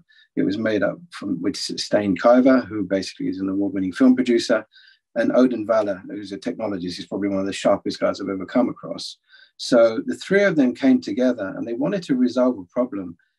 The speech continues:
of basically giving people visibility of what they were shooting and being able to capture key information. So the, the metadata that they also capture is very, very unique. No, no other system that I can see out there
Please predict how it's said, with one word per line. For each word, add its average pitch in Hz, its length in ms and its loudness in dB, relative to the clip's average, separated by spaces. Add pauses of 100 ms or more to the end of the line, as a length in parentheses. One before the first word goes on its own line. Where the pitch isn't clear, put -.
(120)
of - 160 -10
basically 110 460 0
giving 117 280 -4
people 110 360 -4
visibility 110 640 2
of 90 120 0
what 113 160 0
they 107 100 0
were 98 80 2
shooting 101 540 -2 (420)
and 104 320 4
being 127 200 8
able 117 180 2
to - 160 -10
capture - 520 -4
key 139 360 2
information. 104 760 -6
So - 180 -4
the, - 360 0
the 98 100 -4
metadata 113 680 2
that 98 100 -4
they 104 140 0
also 107 260 -2
capture 110 420 0
is 98 140 0
very, 143 280 4 (200)
very 131 240 4
unique. 113 540 -2
No, 139 240 2
no 135 180 2
other 123 140 0
system - 400 -6
that - 100 -6
I - 80 -6
can - 160 -16
see 113 220 -2
out 113 220 0
there - 220 -12